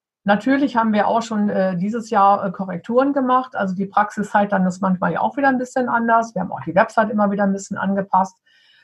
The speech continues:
Und ich denke, nächstes Jahr wird's einfach ein bisschen fundierter, äh,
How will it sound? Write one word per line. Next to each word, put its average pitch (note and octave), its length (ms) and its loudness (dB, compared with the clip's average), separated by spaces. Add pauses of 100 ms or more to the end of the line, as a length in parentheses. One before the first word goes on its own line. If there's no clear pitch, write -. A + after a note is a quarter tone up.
(180)
Und F#3+ 140 0
ich F3+ 80 -4
denke, G3+ 220 0
nächstes G#3+ 340 -2
Jahr F#3+ 160 4
wird's G3+ 180 -2
einfach F#3 280 -2
ein F#3+ 80 2
bisschen F#3+ 300 -2
fundierter, G3+ 920 2
äh, F#3+ 220 -4